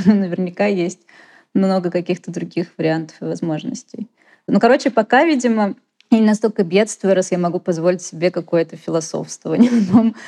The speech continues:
к-, какая работа мне нужна, что я хочу принести в этот мир. Ну, и в такие моменты я думаю, ну, и грех жаловаться, Лайм, живёшь как ты, живи дальше. Типа, пока не время радикальных каких-то перестроек.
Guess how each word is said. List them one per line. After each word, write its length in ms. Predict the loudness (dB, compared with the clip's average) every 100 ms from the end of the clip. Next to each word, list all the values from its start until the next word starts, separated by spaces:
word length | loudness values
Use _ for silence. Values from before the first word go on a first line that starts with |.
| -20 -20 _ -18 -10
к-, 140 | -6 0
какая 460 | 0 4 4 4
работа 480 | 2 2 0 0 0
мне 160 | 0 0
нужна, 460 | -2 -2 -2 -2
что 180 | 0 -2
я 60 | 0
хочу 260 | -2 -8 -8
принести 480 | -4 -4 -6 -4
в 40 | -2
этот 300 | -2 -4 -4
мир. 320 | -4 -4 -10 -16 -20 -2
Ну, 140 | 2 2
и 40 |
в 60 | 2
такие 260 | -2 0
моменты 320 | 2 2 2 0
я 60 |
думаю, 220 | 0 2 2
ну, 120 | 2
и 40 |
грех 260 | 2 2 4
жаловаться, 500 | 2 2 -2 -6 -2
Лайм, 280 | 0 0 -4
живёшь 320 | -2 0 0
как 220 | -4 -6
ты, 220 | _ -6 -4
живи 240 | -4 -4
дальше. 560 | -2 -2 -4 -10 -12 -14 _ _ _
Типа, 280 | -6 -4 -2
пока 280 | -2 2 4
не 120 | 4
время 640 | 4 4 4 2 2 0 0
радикальных 640 | -2 -4 0 2 0 -6
каких-то 640 | -10 -10 -10 -10 _ -6 -6 _ -20 -20 _ _ _
перестроек. 680 | -4 -4 -4 -2 -2 -6